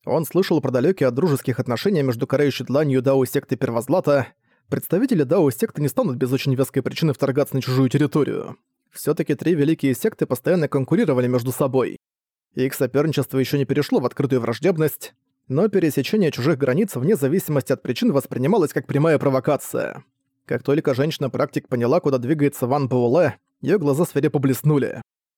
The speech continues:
Фыркнув, она сложила пальцы в магическом пасте,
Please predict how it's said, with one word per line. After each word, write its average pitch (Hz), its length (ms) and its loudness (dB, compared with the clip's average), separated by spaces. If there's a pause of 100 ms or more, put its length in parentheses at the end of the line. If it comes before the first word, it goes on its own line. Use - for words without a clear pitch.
(320)
Фыркнув, 139 420 -2
она 135 140 0
сложила 131 380 0
пальцы 135 340 0
в - 20 0
магическом 127 500 -2
пасте, 147 500 0